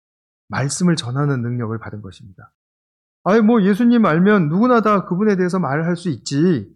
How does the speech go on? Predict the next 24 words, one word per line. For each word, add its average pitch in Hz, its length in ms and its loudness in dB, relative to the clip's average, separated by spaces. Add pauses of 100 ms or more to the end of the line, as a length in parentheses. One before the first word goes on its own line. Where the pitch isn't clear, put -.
(280)
하는 214 340 2
그런 208 320 2
차원에서도 202 1300 0 (160)
생각하실 226 500 0
수가 202 220 -2
있어요. 113 480 -4 (520)
그러나 202 600 2 (480)
지금 196 200 0
사도 226 380 -2
베드로가 185 760 -2 (220)
이 202 120 0
성령 226 420 2
충만에 220 640 -2 (300)
성령님의 220 640 0 (180)
특별한 302 600 -4
어떤 233 580 0 (300)
목적을 220 640 0
위해서 214 800 0 (400)
지금 147 260 -6 (160)
이렇게 147 400 -2 (380)
이루어지고 214 540 4
있는 196 220 4
상황 226 340 2
속에서 127 640 -8